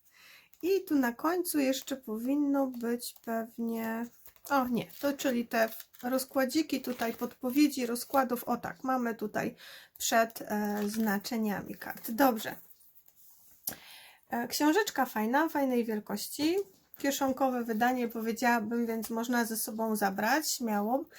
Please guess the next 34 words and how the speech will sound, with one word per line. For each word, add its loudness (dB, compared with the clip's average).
Zresztą 4
całe 6
te 0
pudełeczko 0
jest -6
dosyć, -2
dosyć -2
lekkie, 0
więc 0
też, 0
e, -2
można 2
gdzieś -4
ze -4
sobą -2
zabrać. 2
E, 4
bardzo 4
podobają 2
mi 2
się 0
złocenia, 0
które -2
zostały 0
tutaj -2
zrobione 0
na 0
tych -8
kartach. 0
Nie 2
wiem, -2
czy -6
to -2
widzicie. -2